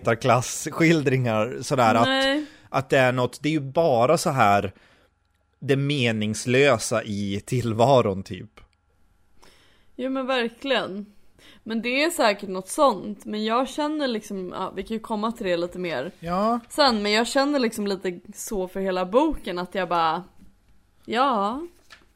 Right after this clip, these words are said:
Speaker 1: Jo.
Speaker 2: Okej. Eller så här, rika flickor heter den, jaha. Nu läste jag en novell här, ja. Alltså du vet, jag känner ganska mycket så för hela boken, att den har ju passerat förbi rätt obemärkt, måste jag säga.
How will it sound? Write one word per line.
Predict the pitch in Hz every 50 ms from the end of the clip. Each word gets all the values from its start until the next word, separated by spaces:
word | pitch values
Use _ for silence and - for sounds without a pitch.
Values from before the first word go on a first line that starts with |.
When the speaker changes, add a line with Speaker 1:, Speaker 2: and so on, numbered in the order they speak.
| _ _ _ _ _ _
Speaker 1:
Jo. | - 170 220 240 269 277 294 311
Speaker 2:
Okej. | - 226 269 - - - 320 269 262 262 269 311 359 359 - -
Eller | - 240 247 254 262
så | 247 285
här, | 233 214 208 196 190 190 202 - - - _ _ _ - - -
rika | 220 233 262 254 269 262
flickor | 262 - 269 285 - - _ - 247 254
heter | 262 262 254 262 262
den, | 254 254 254
jaha. | 254 254 247 202 185 190 208 220 247 294 277 - - _ _ _ _ _ _ _ _
Nu | - 202 214
läste | 220 240 269 269 - 269
jag | 254
en | 254
novell | 254 254 214 220 226 240 262
här, | 208 190 185
ja. | 190 220 247 254 220 180 175 175 180 - - -
Alltså | - 240 240 226 254
du | 262 233
vet, | 220 - - -
jag | - 240 233
känner | - - 311 285 285 277 277 269
ganska | 254 247 240 226 240 - 233 220
mycket | 214 208 - 208 190
så | - 220 202 190
för | - 202
hela | 196 190
boken, | 190 247 277 269 233 - - 185 175 165
att | 170 180 180 -
den | 196 190 196
har | 190 190 190 190
ju | 185 185 180 180 185 190 190 - _ _ _ _ _ _ - - _ _ _ _ _ - -
passerat | 247 247 - - 247 233 233 233 -
förbi | - 254 208 220 262 285 269 226
rätt | 196 190 196 -
obemärkt, | - - 285 339 277 196 185 185 202 269 370 302 - - 220 - -
måste | 196 190 190 185 190
jag | 196 190
säga. | - 185 151 120 107 147